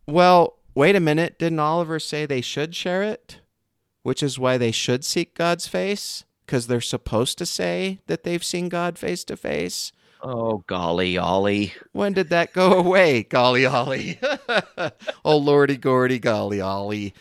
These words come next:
Speaker 1: Oh, this was an interview with Don Lattin of the San Francisco
Speaker 2: There it is,
Speaker 1: Chronicle.
Speaker 2: Don Lattin. I
Speaker 1: Yeah.
Speaker 2: remember him.
Speaker 1: "So, usually no voice of any kind, just a perception in my mind," says Gordon. Okay, so you're hearing voices in your mind.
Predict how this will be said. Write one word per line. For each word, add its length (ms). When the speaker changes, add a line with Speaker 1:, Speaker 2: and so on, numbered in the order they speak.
Speaker 1:
Oh, 160
this 260
was 160
an 40
interview 320
with 280
Don 320
Lattin 640
of 180
the 60
San 280
Francisco 560
Speaker 2:
There 320
it 80
is, 60
Speaker 1:
Chronicle. 200
Speaker 2:
Don 180
Lattin. 160
I 160
Speaker 1:
Yeah. 80
Speaker 2:
remember 340
him. 260
Speaker 1:
"So, 380
usually 440
no 200
voice 380
of 100
any 180
kind, 500
just 240
a 40
perception 600
in 120
my 160
mind," 600
says 320
Gordon. 540
Okay, 640
so 140
you're 240
hearing 340
voices 460
in 100
your 160
mind. 680